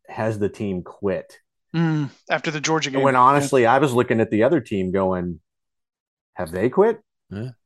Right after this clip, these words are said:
Speaker 1: Are they the ones that are now like, 'We use money for a reason we got here'?" And when that's the major incentive, you know, it's less about heart and team. And I'm, I, you know, we've said it a hundred times, I'm not in the locker room. I just didn't believe in what A and M was bringing to the table.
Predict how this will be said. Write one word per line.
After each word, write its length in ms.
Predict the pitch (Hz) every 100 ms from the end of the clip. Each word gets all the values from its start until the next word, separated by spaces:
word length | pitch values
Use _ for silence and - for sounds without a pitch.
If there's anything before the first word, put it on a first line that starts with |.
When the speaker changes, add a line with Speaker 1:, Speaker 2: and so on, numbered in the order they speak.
| -
Speaker 1:
Are 180 | 101 98
they 180 | 113
the 100 | 127
ones 280 | 143 143 147
that 100 | 147
are 160 | 143 139
now 320 | 139 143 139
like, 260 | 131 117 104
'We 120 | 117
use 300 | 151 175 170
money 340 | 170 214 208 143
for 200 | 139 135
a 40 |
reason 280 | 139 139 139
we 100 | 135
got 260 | 139 190 170
here'?" 280 | 120 110
And 80 | 110
when 120 | 113 117
that's 240 | 175 -
the 100 | 131
major 380 | 123 127 127 120
incentive, 580 | 110 - 170 156 117 110
you 100 | 107
know, 360 | 107 104 101 _ _ _ _ _ _ _ -
it's 180 | 110
less 280 | 123 127 127
about 340 | 120 120 110 -
heart 460 | 123 120 123 117 -
and 260 | 101 98 -
team. 400 | 131 123 123 113
And 100 | 139
I'm, 200 | 175 180
I, 140 | 131
you 200 | 127 120
know, 120 | 104
we've 140 | 98 117
said 140 | 123
it 60 | 107
a 40 |
hundred 180 | 113 110
times, 220 | 92 76
I'm 100 | 90
not 120 | 104 107
in 40 |
the 60 | 107
locker 320 | 101 98 85
room. 100 | 69 _ _ _ _ _ -
I 160 | 120 135
just 300 | 127 123 -
didn't 240 | 139 127
believe 260 | 120 123 117
in 140 | 104
what 160 | 107 107
A 100 | 107
and 80 | 107
M 140 | 104
was 120 | 98
bringing 260 | 92 101 101
to 60 | 92
the 80 | 90
table. 340 | 98 95